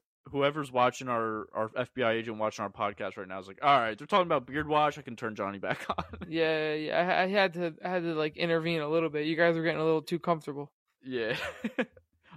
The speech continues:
Speaker 1: Um, but beard wash is nice, dude. It, like, I don't know about you, but sometimes my beard gets super, like, dry and itchy. Not, like, the hairs itself, but the skin underneath my beard. And that,
Speaker 2: Yeah.
Speaker 1: like, the beard wash helps a lot.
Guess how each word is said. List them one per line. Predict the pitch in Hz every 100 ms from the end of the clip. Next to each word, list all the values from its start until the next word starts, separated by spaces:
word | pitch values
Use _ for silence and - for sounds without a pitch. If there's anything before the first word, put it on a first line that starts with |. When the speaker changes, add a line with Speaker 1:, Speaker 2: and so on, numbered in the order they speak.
| -
Speaker 1:
Um, | 131 110 -
but | 135
beard | 156 220
wash | 262 -
is | 170 160
nice, | 123 107 -
dude. | - 113 110 - _ _ _ _ _
It, | 127 143
like, | 151 120 113 - _ _ _ _ _ _ _ -
I | 147
don't | 180
know |
about | 180 180 123
you, | 131 139 147
but | 156 131
sometimes | 143 139 143 135
my | 135
beard | 120 113 123
gets | 131 104
super, | - 135 123 120
like, | 117 107 101 _
dry | - 110 110 120
and | 113
itchy. | 104 110 151 151 _
Not, | 135 165
like, | 151
the | 110
hairs | 127 131
itself, | 120 - 120 -
but |
the | 98
skin | - - 123
underneath | 117 110 107 113
my | 139
beard. | 135 147 160 165
And | 117 117
that, | 120 175
Speaker 2:
Yeah. | 160 151 104
Speaker 1:
like, | 117 113
the | 110
beard | - 123
wash | 120 104 -
helps | 104 -
a |
lot. | 92 90 -